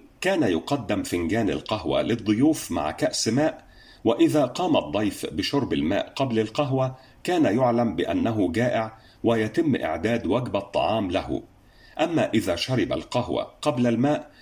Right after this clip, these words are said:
فهذا يعني أنه شبعان." وكانت توضع وردة صفراء أمام البيت الذي فيه مريض لإعلام المارة والجيران بضرورة التزام الهدوء وتجنب إزعاج المريض.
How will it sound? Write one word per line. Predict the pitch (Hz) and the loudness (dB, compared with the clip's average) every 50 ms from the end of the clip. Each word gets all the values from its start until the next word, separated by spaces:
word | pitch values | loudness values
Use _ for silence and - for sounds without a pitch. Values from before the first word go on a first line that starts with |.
| - - - | -20 -12 -4
فهذا | - 127 127 160 175 160 131 135 127 113 | -2 0 2 2 2 2 2 2 0 2
يعني | - 101 110 110 113 107 107 101 - 92 | 2 0 0 0 2 2 2 0 0 -2
أنه | 90 82 92 104 107 107 92 | -4 -4 -4 -2 -2 -2 0
شبعان." | - - 90 78 73 69 73 71 58 - - - - - - - _ - - - _ _ _ - | 0 -2 -2 -2 -2 -2 -2 -4 -4 -6 -10 -14 -18 -20 -20 -20 _ -20 -20 -20 _ _ _ -2
وكانت | - 120 123 - - 202 175 135 92 - - | 0 0 0 2 0 2 2 2 0 0 0
توضع | - 139 127 - - 58 64 | 0 2 2 2 2 0 0
وردة | 76 107 123 120 80 69 - | 0 0 0 -2 -2 -2 -2
صفراء | - - 107 95 - - 113 123 135 - - - 101 | -2 -2 -4 -4 -4 -2 -2 0 0 0 -2 -2 -2
أمام | 101 113 131 123 113 | 0 0 2 2 2
البيت | 101 92 85 113 131 127 123 - - - | 2 2 0 0 0 0 0 -2 -2 -2
الذي | 92 95 101 123 123 107 101 87 | -2 0 0 0 0 0 -2 -2
فيه | - - 123 117 85 78 | 0 0 0 0 0 0
مريض | 80 80 85 95 117 127 123 104 92 - - - - - - - - | -2 0 0 2 2 2 0 0 -4 -8 -14 -16 -20 -20 -14 -6 -2
لإعلام | 107 107 101 110 104 101 104 139 156 151 131 | 0 0 2 0 0 0 2 2 4 4 4
المارة | 101 82 78 92 113 113 - - 67 69 | 4 2 2 0 0 0 0 0 0 0
والجيران | 80 104 117 113 98 98 101 104 120 127 131 139 139 139 - - - - - | 0 0 0 0 0 0 0 2 2 2 2 2 0 0 -2 -8 -20 -16 -4
بضرورة | 98 104 117 107 107 113 131 151 160 151 127 117 - | 0 0 2 2 2 2 2 2 2 2 0 0 0
التزام | 110 95 - - 90 - 90 104 101 95 | -4 -4 -2 -2 -2 -2 0 -2 0 0
الهدوء | 78 69 - 87 80 80 110 123 - - - - - - - - | -2 -2 -2 -2 0 2 4 4 2 2 -2 -14 -20 -10 -4 0
وتجنب | 104 113 117 - 117 110 143 151 156 147 139 120 - - | 0 0 2 0 0 2 2 4 6 6 4 4 2 0
إزعاج | 110 101 92 87 76 95 117 110 107 | -2 -2 0 0 0 0 0 0 0
المريض. | 107 104 101 104 107 117 131 117 - - - | 0 0 0 0 0 2 0 0 0 -4 -8